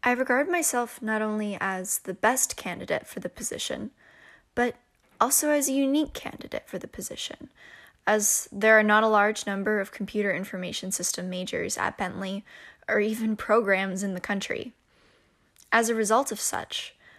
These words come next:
my specialized education that combines practical business knowledge with the technical skills required in this position as a technology associate at Liberty Mutual will allow me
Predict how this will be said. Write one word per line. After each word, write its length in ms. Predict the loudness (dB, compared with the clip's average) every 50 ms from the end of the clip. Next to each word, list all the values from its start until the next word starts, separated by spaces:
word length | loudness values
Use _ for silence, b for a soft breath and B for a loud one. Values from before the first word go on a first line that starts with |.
| B B B
my 340 | 0 2 2 2 2 0 0
specialized 680 | -2 -2 0 0 0 0 2 2 2 2 2 2 0 -2 -4
education 800 | -6 -6 -6 -8 -8 -8 -8 -6 -6 -8 -8 -10 -10 -12 -10 -8
that 160 | -8 -8 -6 -6
combines 440 | -8 -6 -6 -6 -6 -6 -8 -8
practical 540 | -8 -10 -6 -4 -4 -4 -4 -8 -4 -4 -4
business 420 | -4 -2 -4 -4 -4 -4 -6 -6 -4
knowledge 540 | -6 -6 -6 -8 -8 -10 -10 -10 -12 -12 B B B B B B B
with 180 | -4 -4 -2
the 80 | -4 -6
technical 500 | -4 -4 -4 -4 -4 -6 -4 -2 -2 -2
skills 440 | -2 0 0 0 0 0 0 -2 -4
required 480 | -4 -4 -2 -2 -2 0 0 -2 -4
in 160 | -4 -6 -6 -6
this 220 | -4 -4 -4 -4
position 560 | -4 -6 -6 -6 -6 -6 -6 -6 -4 -6 -4
as 180 | -6 -4 -6 -6
a 60 | -6
technology 600 | -6 -10 -12 -10 -8 -8 -6 -6 -8 -8 -6 -6
associate 640 | -6 -4 -2 -4 -4 -4 -4 -6 -6 -6 -6 -6 -10 -12
at 100 | -10 -8
Liberty 300 | -6 -4 -4 -4 -4 -4
Mutual 560 | -6 -6 -8 -8 -6 -4 -4 -4 -4 -4 -8 -12 B B B B B B B B B B B
will 220 | 0 2 4 4
allow 300 | 2 2 0 0 0 0
me 380 | -2 -4 -6 -6 -6 -8 -8